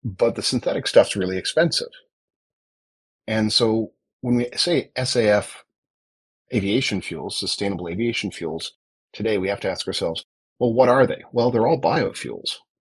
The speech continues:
Everything that's being certified, you know, we've had certified, uh, synthetic aviation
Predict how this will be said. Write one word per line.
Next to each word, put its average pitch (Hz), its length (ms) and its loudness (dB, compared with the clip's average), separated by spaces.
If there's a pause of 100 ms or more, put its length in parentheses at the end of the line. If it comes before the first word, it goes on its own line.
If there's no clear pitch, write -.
(560)
Everything 127 440 4
that's 104 160 0
being 104 240 0
certified, 95 760 -2 (200)
you 92 80 -8
know, 90 120 -4
we've 92 180 -6
had 101 220 0
certified, 101 480 -2 (320)
uh, 90 200 -6
synthetic 98 480 -2
aviation 92 480 -4